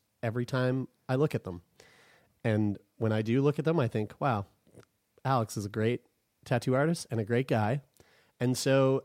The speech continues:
uh, if you're looking for, if you're into traditional tattoo work and you like just looking at it 'cause it's pretty,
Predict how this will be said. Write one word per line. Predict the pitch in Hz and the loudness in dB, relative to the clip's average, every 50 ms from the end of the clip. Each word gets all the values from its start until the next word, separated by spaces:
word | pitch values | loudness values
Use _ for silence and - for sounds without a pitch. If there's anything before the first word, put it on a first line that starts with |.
| _ | _
uh, | - 127 127 127 127 123 123 - | -4 -2 0 0 0 -2 -2 -4
if | 135 - | -6 -6
you're | 151 139 139 | -4 -2 -2
looking | 131 131 156 - - 170 160 147 | 0 -2 -2 -2 0 -2 -2 -2
for, | 135 - 135 120 117 113 - | -2 -2 0 0 0 0 0
if | 131 120 - | -2 -2 0
you're | 123 117 113 110 104 - _ _ _ | 2 2 2 2 0 -4 _ _ _
into | - 147 170 170 143 | 2 4 4 4 4
traditional | - - - 123 113 139 156 - 160 139 123 117 | 4 2 2 2 2 2 2 4 4 4 4 4
tattoo | - - 120 110 107 - 220 240 | 2 0 0 0 0 2 2 2
work | 185 117 107 147 - - - | 4 2 2 0 -4 -4 -2
and | 127 120 | 0 2
you | 123 123 | 4 4
like | 127 139 135 | 4 4 2
just | - 107 98 | 0 -2 -2
looking | 104 107 143 175 - 156 | 0 0 0 2 2 2
at | 120 113 113 117 | 2 4 2 2
it | 110 - | 0 0
'cause | - 123 | 0 -2
it's | 107 98 - | -2 -2 -2
pretty, | - - 151 170 127 107 151 | 0 2 2 4 4 2 0